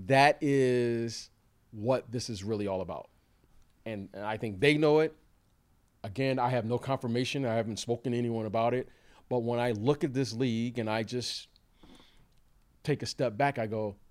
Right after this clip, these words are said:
"That's gonna be an issue," because in the next negotiation for, with television and whatever it is they decide to do, it's not gonna be as valuable as it was in the previous one. And I think they know it. I think the rest of the league,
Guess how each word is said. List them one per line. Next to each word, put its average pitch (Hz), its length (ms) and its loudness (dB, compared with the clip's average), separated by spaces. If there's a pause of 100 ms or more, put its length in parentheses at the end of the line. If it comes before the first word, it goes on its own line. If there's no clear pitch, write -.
(140)
"That's 131 200 -2
gonna 151 200 0
be 143 120 0
an 135 80 2
issue," 127 280 -2
because 110 380 -4
in 113 100 0
the 110 80 0
next 135 320 0
negotiation 123 840 -2 (720)
for, 113 160 -8
with 113 160 -4
television 131 520 0
and 135 80 -2
whatever 113 280 2
it 120 60 0
is 123 180 2
they 117 160 0
decide 113 400 0
to 117 80 -4
do, 120 260 -4 (1080)
it's 147 200 -2
not 147 160 2
gonna 131 160 2
be 120 140 2
as 113 80 0
valuable 113 600 0
as 98 100 -4
it 107 100 -4
was 104 300 -4
in 104 100 -4
the 101 60 -8
previous 90 420 -10
one. - 140 -20 (460)
And 107 160 -4
I 107 80 -2
think 104 320 -4
they 131 180 4
know 135 240 4
it. 156 180 -4
I 107 120 -4
think 110 300 -6
the 107 100 -4
rest 110 260 -4
of 107 60 -4
the 104 60 -2
league, 135 420 0